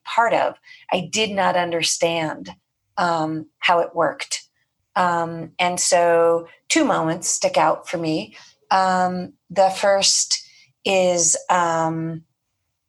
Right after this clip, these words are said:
when, uh, we applied to get our charter, um, and we were turned down.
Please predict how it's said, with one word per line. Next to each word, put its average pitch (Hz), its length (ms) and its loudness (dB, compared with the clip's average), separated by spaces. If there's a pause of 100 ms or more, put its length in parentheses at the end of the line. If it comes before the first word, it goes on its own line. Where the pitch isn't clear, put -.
(160)
when, 175 680 0 (800)
uh, 165 500 4
we 208 140 0
applied 214 600 0
to - 260 -2
get 185 180 2
our 175 100 2
charter, 214 640 0 (180)
um, 156 540 0 (380)
and 185 260 0
we 190 160 -4
were 190 100 2
turned 185 340 -2
down. 165 500 0